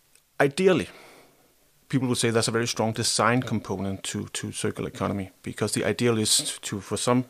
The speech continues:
smart engineer to sit down and from the, you might say from, from scratch, be able to design a circular as opposed to linear, uh, uh, production system that you might say produces very little residual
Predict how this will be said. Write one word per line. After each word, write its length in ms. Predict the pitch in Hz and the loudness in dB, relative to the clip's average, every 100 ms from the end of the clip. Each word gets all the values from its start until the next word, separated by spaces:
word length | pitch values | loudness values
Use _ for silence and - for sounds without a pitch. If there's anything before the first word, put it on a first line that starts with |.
| _ - | _ -8
smart 640 | - - 110 113 123 - | -2 0 2 2 2 -2
engineer 320 | 101 107 107 | -6 -4 -2
to 140 | 110 - | -4 -2
sit 260 | - 143 | 0 2
down 380 | 117 117 127 - | 4 4 2 0
and 240 | 98 98 - | -2 -4 -6
from 480 | - - - 117 | -16 -14 -4 -2
the, 120 | 101 104 | -2 -4
you 140 | - 101 | -6 -6
might 180 | - | -6
say 200 | - 110 | -6 -10
from, 240 | - 82 - | -8 -8 -8
from 240 | - - | -12 -8
scratch, 420 | - 156 156 - | 0 4 4 2
be 140 | - 104 | -4 -4
able 100 | - | -4
to 100 | - | -10
design 540 | - - 113 120 135 | -8 -2 2 2 0
a 160 | 110 101 - - - - - - | -2 -6 -8 -20 -20 -20 -20 -4
circular 480 | - 143 147 143 127 | 4 6 6 6 4
as 120 | - | 4
opposed 340 | - - 120 - | -2 -2 -2 -2
to 60 | |
linear, 340 | 104 110 110 107 - | -2 0 0 -2 -4
uh, 400 | 98 95 - 87 | -2 -2 -4 -6
uh, 120 | 87 | -6
production 440 | - 101 120 - | -2 2 2 0
system 520 | 127 120 - 123 107 101 | -2 -2 -4 -4 -2 0
that 360 | 101 - - - - - - - | 0 0 -6 -8 -20 -16 -14 -6
you 120 | 117 | -4
might 240 | - 107 - | 2 2 2
say 100 | 117 | -2
produces 380 | 113 120 117 | -2 -2 -2
very 220 | 98 107 107 | 0 2 0
little 240 | 101 107 | -2 -4
residual 600 | 107 - 110 - 107 | -4 -4 -6 -8 -10